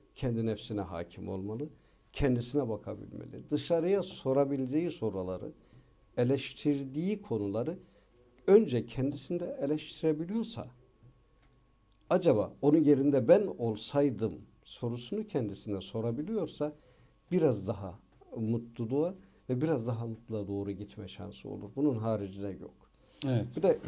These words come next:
Speaker 1: Kur'an'ı anlama. Her anında o yaratıcının ne dediğine bakabilme.
Speaker 2: Evet. Şöyle hocam, e, bir din görevlisi olarak, e,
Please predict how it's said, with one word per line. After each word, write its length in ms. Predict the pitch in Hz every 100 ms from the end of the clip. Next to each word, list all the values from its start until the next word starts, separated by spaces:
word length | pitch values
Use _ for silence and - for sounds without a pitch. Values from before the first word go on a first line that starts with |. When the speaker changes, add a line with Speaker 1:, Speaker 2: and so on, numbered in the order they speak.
| -
Speaker 1:
Kur'an'ı 560 | - 160 151 151 151 156 -
anlama. 440 | 110 107 95 101 - - _ _ _ _ -
Her 180 | 233 233 -
anında 600 | - 113 104 101 87 85 - - _ _ _ _ _ -
o 260 | 131 98 - - -
yaratıcının 840 | 120 120 120 123 117 123 117 101
ne 140 | 113 131
dediğine 460 | 107 90 87 82
bakabilme. 560 | 82 - 73 80 - - - _ _ - _ _ _ _ - - - _ _ _ - 123
Speaker 2:
Evet. 160 | 101 - - - - - - - - - - _ - _ _
Şöyle 300 | - - 247
hocam, 320 | 165 127 180 196 - - - - - 127
e, 540 | 139 139 135 131 131 127 202
bir 220 | 208 196 - -
din 200 | 202 180
görevlisi 480 | 165 160 151 147
olarak, 580 | 156 143 113 104 - -
e, 60 | 107